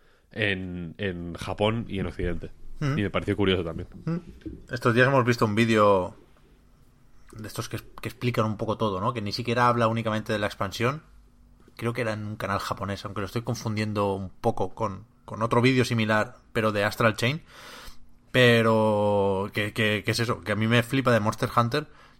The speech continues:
Speaker 2: Yo que soy nuevo en la franquicia, ¿no? Lo, lo conocía, había probado otros, pero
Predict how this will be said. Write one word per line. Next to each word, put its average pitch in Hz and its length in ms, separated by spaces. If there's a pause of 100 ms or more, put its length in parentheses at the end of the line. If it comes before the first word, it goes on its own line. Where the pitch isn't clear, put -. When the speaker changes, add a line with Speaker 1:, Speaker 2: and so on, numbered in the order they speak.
Speaker 2:
Yo 104 120
que 104 80
soy 107 300 (1160)
nuevo 113 500
en 101 380
la 101 100
franquicia, 113 540
¿no? 131 180
Lo, 90 200
lo 82 160
conocía, 104 500
había 98 220
probado 95 340
otros, 98 360
pero 98 320